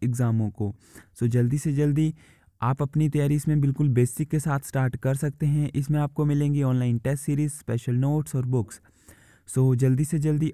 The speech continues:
आप हमारा श्योर बैच स्टार्ट कर सकते हैं विजय पथ डिफेंस एजुकेशन में। So चलिए आज की वीडियो शुरू करते हैं। फर्स्ट क्वेश्चन है वीडियो का,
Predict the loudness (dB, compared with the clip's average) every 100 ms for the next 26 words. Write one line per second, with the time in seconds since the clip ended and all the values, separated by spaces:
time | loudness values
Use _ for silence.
0 | -2 -2 0 0 0 -2 -2 -2 0 -2
1 | -2 -2 -2 -2 -6 -4 -4 0 0 0
2 | 0 -2 -4 -4 -2 0 -2 -4 -4 -2
3 | -2 -2 -4 -2 -2 -2 -6 -12 -20 -20
4 | -20 _ -2 2 2 2 2 0 0 0
5 | 0 0 2 2 2 0 0 0 -2 -2
6 | -2 0 -2 0 -2 0 -4 0 0 2
7 | 2 4 2 0 -2